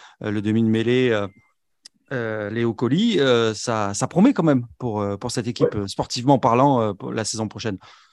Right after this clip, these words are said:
Speaker 2: Ouais, mais dans quel état d'esprit va arriver Louis Carbonel, par exemple ? De ce que je comprends, il quitte Toulon à co-, à contre-cœur. Euh, est-ce que le M H R, c'est un choix par défaut ? Est-ce qu'il vient au contraire là pour se,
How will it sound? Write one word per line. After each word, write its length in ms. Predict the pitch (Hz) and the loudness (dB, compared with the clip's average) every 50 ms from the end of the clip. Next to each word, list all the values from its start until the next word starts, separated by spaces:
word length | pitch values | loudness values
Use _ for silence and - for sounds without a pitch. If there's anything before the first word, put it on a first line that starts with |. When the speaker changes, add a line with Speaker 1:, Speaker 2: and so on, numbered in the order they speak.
| _ _ _ _ _ _ - | _ _ _ _ _ _ 2
Speaker 2:
Ouais, 140 | - 160 190 | 4 6 6
mais 100 | 185 170 | 6 6
dans 140 | 160 160 156 | 6 6 6
quel 160 | - 185 180 | 6 6 6
état 180 | 170 165 170 156 | 8 8 8 6
d'esprit 320 | 160 156 151 - - 180 | 6 6 4 2 2 4
va 140 | 151 151 143 | 6 6 6
arriver 240 | 131 139 135 143 143 | 6 6 6 6 6
Louis 160 | 139 139 - | 6 6 4
Carbonel, 480 | 143 131 123 135 143 143 139 135 123 | 4 4 6 6 6 6 6 4 4
par 120 | - 110 107 | 2 0 0
exemple ? 480 | 107 101 110 113 113 104 92 95 95 95 | 0 2 0 0 0 0 -2 -4 -2 -2
De 60 | 107 107 | -2 -2
ce 40 | - | -2
que 80 | 135 | -2
je 60 | 127 | -2
comprends, 320 | - 139 135 - - 139 143 | 0 0 -2 0 2 4 4
il 160 | 139 131 117 | 4 2 0
quitte 320 | - 143 139 - 135 127 | -2 -2 -2 -2 -2 -4
Toulon 320 | - 127 127 135 131 127 123 | -4 -4 0 2 2 2 2
à 40 | 117 | 2
co-, 180 | - 123 127 | 0 0 0
à 100 | 123 120 | 0 -2
contre-cœur. 840 | 113 123 127 123 - 127 131 131 - 175 180 180 175 175 180 175 - - - - - _ - 117 | -2 -2 -2 -2 0 0 0 4 4 6 6 6 6 6 4 4 0 -6 -16 -20 -20 _ -8 -6
Euh, 220 | 117 113 110 113 | -2 0 0 0
est-ce 140 | 120 120 - | 0 -2 -2
que 120 | - 135 | 0 4
le 160 | 135 131 127 131 | 6 6 8 8
M 100 | 131 127 | 6 6
H 260 | 127 123 - 143 127 | 2 0 2 0 0
R, 40 | 110 | 0
c'est 180 | - - - | 0 0 0
un 80 | 120 117 | 0 0
choix 180 | - - 120 | 2 0 0
par 140 | - 117 117 | 2 2 2
défaut ? 560 | 120 143 143 - 170 175 175 180 180 175 160 | 4 4 4 4 6 6 6 8 8 8 8
Est-ce 140 | 139 - - | 6 6 2
qu'il 180 | - 127 127 120 | -2 -8 -6 -2
vient 140 | 120 135 131 | 2 2 2
au 80 | 123 | 2
contraire 340 | 123 123 120 117 - 127 120 | 2 0 -2 0 2 4 4
là 120 | 131 123 | 6 4
pour 180 | - 107 107 - | 4 2 -4 -6
se, 100 | - | -4